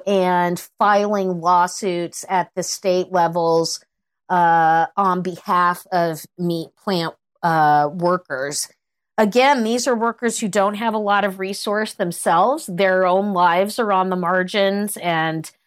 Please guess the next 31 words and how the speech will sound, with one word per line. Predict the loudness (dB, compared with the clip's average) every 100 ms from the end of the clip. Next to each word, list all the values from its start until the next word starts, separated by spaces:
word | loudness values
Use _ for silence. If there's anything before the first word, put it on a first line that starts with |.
| _ _ -4
uh, | 0 2 2 0
so | -4 0 2 4 2 -2 _ _ _ -4
it's, | -2 -2 -4 -14 -2
and | 2 2 2 -2
these | -6 -6 -6
companies | -6 -4 -4 -2 -2
have | -4 -4
not | -2 -2 -2
done | -2 -2
enough. | -2 0 0 -2 -8 -4
Um, | -2 -2
so | -2 0
it's | 0 0 -2
really | 0 0
fallen | -4 -2 2 2 2 0 0 0 -4
to | -6 -4 -2 -2
the | -4 -4
N | -2 -2
G | -4 -2
O | 2 0
community, | -2 -4 -2 -2 -2 -2 -2 -2 -4 _ _ _ -4
uh, | 0 0 0
legal | 0 0 2 0
groups, | 0 0 0 0 -4 -12 -12 _ _ -2
um, | 0 2 2 -2 -6 -14 -6
to | -4
protect | -4 -6 -2 0 0 -2 -8
these | -6 -4
individuals. | -4 -6 -6 -6 -4 -2 0 0 -2
And | -2 -2
we | -2